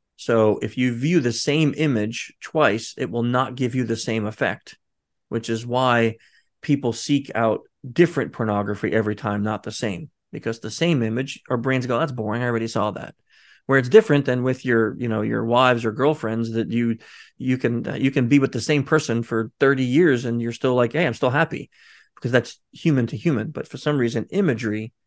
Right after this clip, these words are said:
new imagery, our brains need new imagery to release, uh, similar chemicals. So when someone gets addicted to pornography, especially that of children or young, young girls or boys, um, then they constantly need new images, which means they're searching out things that will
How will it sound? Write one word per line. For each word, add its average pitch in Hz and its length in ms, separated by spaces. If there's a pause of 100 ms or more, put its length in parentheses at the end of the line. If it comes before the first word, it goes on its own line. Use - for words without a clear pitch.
(180)
new 147 240
imagery, 123 520
our 110 140
brains 117 360
need 113 260
new 143 200
imagery 110 420
to - 120
release, 113 520
uh, 104 220
similar 113 420
chemicals. - 560 (560)
So 123 300
when 127 180
someone 180 240
gets 147 140
addicted 123 480
to 110 100
pornography, 117 560
especially 113 460
that 107 220
of 98 80
children 117 480
or 110 120
young, 117 380
young 120 520
girls 113 360
or 107 80
boys, 113 480 (600)
um, 110 400
then 127 400
they 123 160
constantly 131 460
need 123 180
new 127 180
images, 113 420
which 107 220
means 113 160
they're 107 120
searching 113 520
out 113 240
things 117 240
that - 120
will 110 180